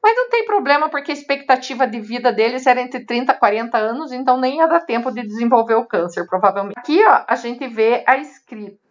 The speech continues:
em hieróglifos. Os hieróglifos, gente, eles não são escritos em linhas como a gente tá acostumado, eles são escritos em colunas.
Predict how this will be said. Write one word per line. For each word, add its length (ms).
em 320
hieróglifos. 640
Os 100
hieróglifos, 880
gente, 480
eles 400
não 200
são 180
escritos 580
em 120
linhas 540
como 200
a 40
gente 300
tá 80
acostumado, 640
eles 220
são 180
escritos 720
em 220
colunas. 600